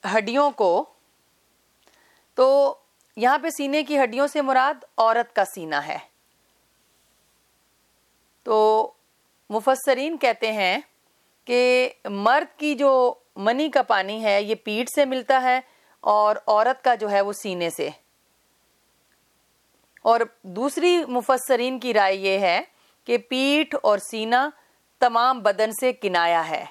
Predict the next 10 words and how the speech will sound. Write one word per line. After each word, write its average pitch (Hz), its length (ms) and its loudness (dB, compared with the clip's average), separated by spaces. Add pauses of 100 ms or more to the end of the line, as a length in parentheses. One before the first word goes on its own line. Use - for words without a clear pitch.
(640)
تو 226 380 2 (320)
منی 240 380 -2
جو 247 180 0
ہے 190 280 2 (600)
مرد 233 400 0
کی 311 140 -2
ہو 311 200 2
یا 285 200 0
عورت 185 420 0
کی، 175 160 -8